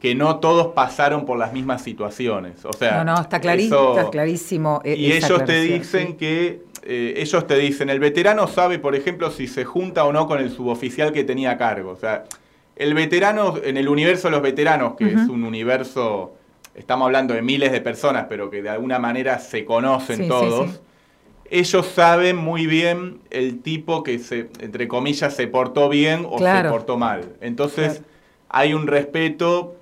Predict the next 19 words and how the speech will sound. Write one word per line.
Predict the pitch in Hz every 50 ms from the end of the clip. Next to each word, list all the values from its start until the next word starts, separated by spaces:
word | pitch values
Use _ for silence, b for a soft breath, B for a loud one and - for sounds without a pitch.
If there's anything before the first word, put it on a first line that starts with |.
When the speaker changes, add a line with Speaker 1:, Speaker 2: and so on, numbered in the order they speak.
| _ -
Speaker 1:
por | 123 120 120 117
el | 117 113 110 110 107
suboficial | - - 120 117 117 113 123 123 120 120 143 139 131 123
o | 117 110
el | 110
oficial | 107 107 107 117 113 - 139 139 135
a | 127 131
cargo | 139 135 123 117 110 104 98 - - -
que | - 110
estuvo | 98 - - - 139 139 139 131
a |
la | 131 120
altura, | 120 117 117 139 139 135 135 135 123 110 -
que | - 110 104
pasó | - 107 - - 131
hambre | 135 139 135 131
igual | 131 135 139 143
que | 139 160 165
ellos, | 165 160 165 196 196 196 -